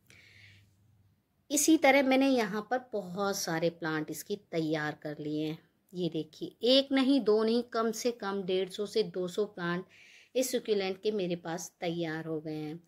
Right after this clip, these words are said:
आपको कुछ नहीं करना होता है, बस एक छोटा सा काम करना होता है। इस तरीके से आप succulents की पूरी नर्सरी खोल सकते हैं। आप अपने फ्रेंड्स को दे सकते हैं, आप अपने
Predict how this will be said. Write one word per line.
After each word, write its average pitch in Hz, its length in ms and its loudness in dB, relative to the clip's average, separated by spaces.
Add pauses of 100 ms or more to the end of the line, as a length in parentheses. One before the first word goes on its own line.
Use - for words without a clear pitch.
(320)
आपको 233 360 4
कुछ 277 480 -4
नहीं 262 320 4
करना 190 320 -2
होता 185 280 -2
है, 202 120 0
बस 202 220 -2
एक 233 200 -4
छोटा 214 440 0
सा 226 160 -4
काम 185 280 -4
करना 180 300 -4
होता 175 260 -4
है। 208 280 -6 (520)
इस 320 280 0
तरीके 214 460 0
से 220 240 0 (120)
आप 165 280 -4 (420)
succulents 262 560 0
की 262 140 -4
पूरी 233 280 -2
नर्सरी 202 420 0
खोल 196 220 -4
सकते 190 300 -6
हैं। 202 100 -2
आप 180 340 0
अपने 202 340 -6
फ्रेंड्स 240 320 0
को 262 240 4
दे 233 180 4
सकते 226 300 -4
हैं, 220 260 -2 (520)
आप 196 200 4
अपने 208 180 -4